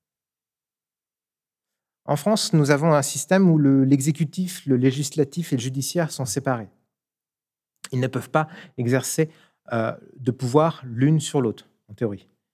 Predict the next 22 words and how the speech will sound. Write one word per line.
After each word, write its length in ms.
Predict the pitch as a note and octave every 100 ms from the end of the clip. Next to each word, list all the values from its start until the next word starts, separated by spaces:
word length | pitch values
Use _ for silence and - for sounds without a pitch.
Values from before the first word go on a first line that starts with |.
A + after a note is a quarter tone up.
| _ _ _ _ _ _ _ _ _ _ _ _ _
À 120 | - B2+
Jérusalem, 680 | C#3 F#3 D#3+ D3 F3+ G3+
lors 180 | D3+ D3
du 120 | D3+
procès, 360 | D3+ D3+ C3+ G3
le 100 | E3
pouvoir 280 | C#3 C#3+ C#3+
judiciaire 840 | B2 D#3+ D#3 - F3 F#3+ G3 -
vient 260 | A#2+ D3+ D3
dire 320 | C3+ D#3 B2
aux 220 | A#2 A#2
autres 260 | E3+ - C3
tenants 360 | C3+ C#3+ D#3+
des 140 | C3 A#2+
pouvoirs 600 | - B2 C#3+ D#3+ E3 _
que 120 | -
le 340 | B2 A#2 A2+
jugement 600 | A2 G#2+ C#3+ C#3 D3 E3 - -
est 120 | C#3+
de 140 | C3+ A#2
votre 400 | G2 C#3 C3+ A2+
responsabilité. 920 | B2+ B2 - B2 B2 A2+ G#2+ A2